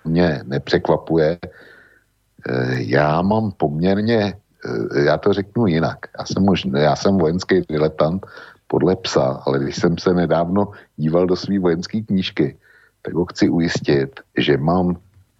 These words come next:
nejvyšší možnou šarži udělovanou, eh, neprofesionálním vojákům. Eh, holt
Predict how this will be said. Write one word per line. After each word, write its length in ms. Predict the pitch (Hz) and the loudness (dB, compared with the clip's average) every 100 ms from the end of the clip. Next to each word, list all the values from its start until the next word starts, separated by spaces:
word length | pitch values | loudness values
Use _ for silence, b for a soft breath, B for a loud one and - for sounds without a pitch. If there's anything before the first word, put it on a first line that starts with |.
| _ _ | _ _
nejvyšší 560 | - 71 73 98 - 95 | 0 2 2 0 -2 -2
možnou 400 | 85 76 92 101 | 0 0 0 0
šarži 560 | - 80 73 73 71 b b _ _ | 0 0 2 0 -2 b b _ _
udělovanou, 840 | 71 78 82 78 82 85 85 87 - b b - | 0 2 0 0 -2 0 0 -2 -4 b b -4
eh, 160 | 67 | -2
neprofesionálním 960 | 71 76 80 - - 82 80 78 82 82 | 0 0 0 0 -2 0 0 0 0 0
vojákům. 640 | 69 64 73 78 - 60 - _ b b b b b b b b b _ | 0 0 0 -2 -8 -12 -14 _ b b b b b b b b b _
Eh, 240 | 67 67 65 | -2 0 0
holt 320 | 78 95 - | 0 0 -4